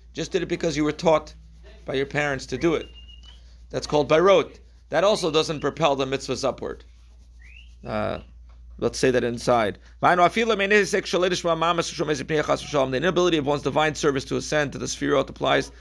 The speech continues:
not only where one's motive for engaging Torah mitzvot is actually shalol lishma, not for its own sake. In other words, some ulterior motive, heaven forbid, in which case one is actually serving himself and not God, and his service surely cannot ascend to, to stand before God.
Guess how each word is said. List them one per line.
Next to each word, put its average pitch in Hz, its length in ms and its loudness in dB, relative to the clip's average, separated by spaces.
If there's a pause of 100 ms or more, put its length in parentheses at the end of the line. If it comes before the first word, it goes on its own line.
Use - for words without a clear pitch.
(240)
not 127 140 -2
only 185 240 4
where 131 160 4
one's 127 240 -2
motive 131 320 0
for 131 100 -4
engaging 123 440 -2
Torah 123 160 0
mitzvot 123 320 -6
is 123 100 -6
actually 123 500 -2 (300)
shalol 139 380 4
lishma, 131 360 2
not 135 200 0
for 170 100 2
its 147 140 -2
own 123 160 0
sake. 120 220 0
In 131 80 -2
other 147 120 4
words, 139 260 2 (340)
some 143 180 -2
ulterior 165 520 4
motive, 131 460 2 (220)
heaven 127 220 -2
forbid, 123 440 0 (200)
in 139 100 -4
which 147 140 0
case 156 220 2
one 151 140 4
is 139 80 0
actually 147 440 2
serving 135 320 -2
himself 135 480 0 (280)
and 123 100 -6
not 156 260 2
God, 117 280 2 (200)
and 127 100 -6
his 135 100 -2
service 151 240 -2
surely 202 320 2
cannot 123 300 -2
ascend 123 280 -6
to, - 60 -10
to 123 180 -8 (500)
stand 120 240 0
before - 240 -2
God. 117 280 0